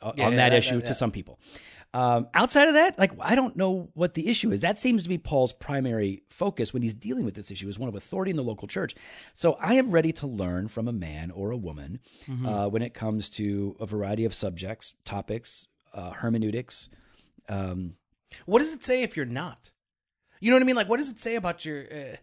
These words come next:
Speaker 2: I, I, I guess I feel like it's just such an arrogant and prideful
Speaker 1: Well,
Speaker 2: stance.
Speaker 1: I,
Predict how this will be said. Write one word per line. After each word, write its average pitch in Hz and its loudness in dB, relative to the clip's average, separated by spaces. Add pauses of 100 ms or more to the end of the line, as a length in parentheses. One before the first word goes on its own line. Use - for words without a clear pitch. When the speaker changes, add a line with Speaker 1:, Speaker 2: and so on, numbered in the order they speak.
(380)
Speaker 2:
I, 151 -12 (240)
I, 151 -14 (380)
I 190 0
guess 247 0
I 202 -4
feel 208 -8
like 202 -8
it's 156 -8
just 185 -2
such - -6
an - -18 (120)
arrogant 147 -4
and 117 -12
prideful 139 -8 (580)
Speaker 1:
Well, 392 4
Speaker 2:
stance. - -4 (160)
Speaker 1:
I, - -10